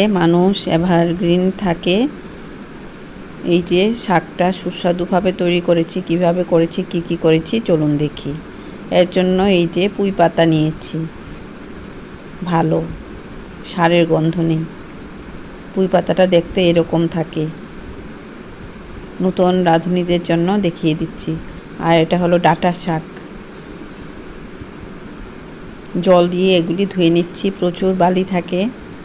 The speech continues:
খুলে খুলে ধুয়ে নিতে হবে, না হলে বালি আটকে থাকবে, পোকামাকড় থাকতে পারে। এভাবে দেখে তারপর ধুয়ে নিচ্ছি শাকগুলি। কোষ্ঠকাঠিন্য দূর হয়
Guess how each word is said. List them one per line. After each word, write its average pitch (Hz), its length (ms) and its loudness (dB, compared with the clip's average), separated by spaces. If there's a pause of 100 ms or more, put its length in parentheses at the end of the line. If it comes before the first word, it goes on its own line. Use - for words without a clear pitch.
(440)
খুলে 196 400 2
খুলে 190 280 2
ধুয়ে 185 240 2
নিতে 185 260 2
হবে, 196 300 2 (560)
না 170 160 2
হলে 175 280 2 (380)
বালি 175 360 4
আটকে 175 280 2
থাকবে, 175 380 0 (180)
পোকামাকড় 175 600 2
থাকতে 170 300 -2
পারে। 175 260 2 (720)
এভাবে 180 360 2
দেখে 185 420 2 (560)
তারপর 170 360 2 (140)
ধুয়ে 175 220 4
নিচ্ছি 175 420 2
শাকগুলি। 160 580 -2 (1600)
কোষ্ঠকাঠিন্য 202 680 4
দূর 185 260 2
হয় 170 260 6